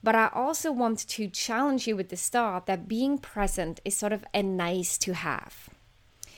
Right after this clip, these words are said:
In fact, Bain & Company did a survey on two thousand employees, and they identified different leadership traits, thirty-three in total, in fact, and being mindfully present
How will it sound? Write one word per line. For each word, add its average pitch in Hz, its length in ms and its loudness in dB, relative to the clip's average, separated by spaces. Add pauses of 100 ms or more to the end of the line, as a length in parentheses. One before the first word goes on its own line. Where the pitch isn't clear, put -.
(340)
In 240 120 4
fact, 262 440 6
Bain & 285 260 4
Company 214 720 2
did 240 160 2
a 262 60 4
survey 247 340 6
on 185 140 6
two 233 160 -2
thousand 208 440 4
employees, 156 760 -4 (460)
and 220 120 4
they 226 220 8
identified 220 800 2
different 247 400 2
leadership 196 560 0
traits, - 580 -4 (120)
thirty-three 226 720 2
in 170 180 0
total, 170 540 4
in - 80 -4
fact, - 360 -4 (480)
and 240 360 4
being 381 580 4
mindfully 262 1040 2
present - 800 -2